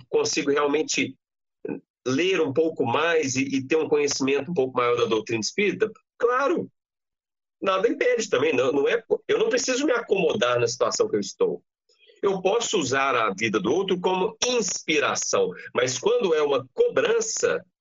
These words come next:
da nossa consciência pra me comparar com o outro, aí é, é um, é um sintoma.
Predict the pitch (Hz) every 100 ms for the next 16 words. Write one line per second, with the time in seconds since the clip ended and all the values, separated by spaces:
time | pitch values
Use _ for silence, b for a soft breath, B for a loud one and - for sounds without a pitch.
0 | _ _ - 110 139 156 160 135 123 -
1 | 120 117 - 117 131 113 113 131 131 202
2 | 240 180 131 131 123 - 120 113 196 233
3 | 143 - B - 131 131 156 170 - 143
4 | 156 170 - 143 - 233 - 180 180 -